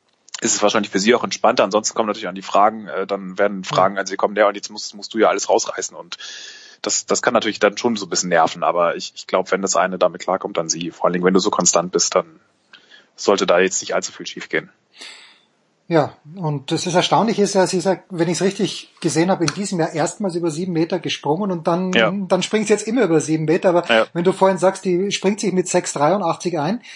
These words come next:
Speaker 2: und dann springt sie sieben Meter drei, das ist die, die Breite eines din A vier Blattes, aber die macht so einen unfassbaren Unterschied im Weitsprung, äh, natürlich bei den Herren auch, wenn's darum geht, ob jemand acht vierzig oder acht sechzig springt, wobei das
Speaker 1: Mhm.
Speaker 2: macht ja keiner mehr.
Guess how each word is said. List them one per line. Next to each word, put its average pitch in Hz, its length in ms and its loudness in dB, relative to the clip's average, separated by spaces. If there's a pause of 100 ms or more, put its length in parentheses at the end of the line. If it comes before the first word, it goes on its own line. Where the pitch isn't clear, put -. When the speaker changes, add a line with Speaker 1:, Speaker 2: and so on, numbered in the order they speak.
(220)
Speaker 2:
und 160 160 -2
dann 170 80 2
springt 196 260 0
sie 196 80 0
sieben 185 240 0
Meter 165 260 2
drei, 151 480 2
das 165 160 -2
ist - 200 -6
die, 160 440 2
die 165 100 0
Breite 175 460 4
eines 190 240 0
din 208 180 0
A 185 80 6
vier 208 200 0
Blattes, 131 520 -4
aber 160 140 0
die 185 120 2
macht 180 240 0
so 196 80 2
einen 214 180 0
unfassbaren 185 560 0
Unterschied 185 540 -4 (380)
im 160 180 -2
Weitsprung, 196 720 2
äh, 165 120 -4
natürlich 160 300 0
bei 165 100 6
den 160 140 4
Herren 151 260 4
auch, 180 240 0
wenn's 165 160 -4
darum 165 180 -2
geht, 160 180 -2
ob 165 100 -4
jemand 160 480 -2
acht 151 200 -4
vierzig 180 360 0
oder 165 140 2
acht 143 180 -2
sechzig 170 320 -2
springt, 156 260 -4
wobei 151 180 2
das 147 120 0
Speaker 1:
Mhm. - 60 -6
Speaker 2:
macht 170 180 4
ja 143 60 2
keiner 131 260 0
mehr. 143 200 -2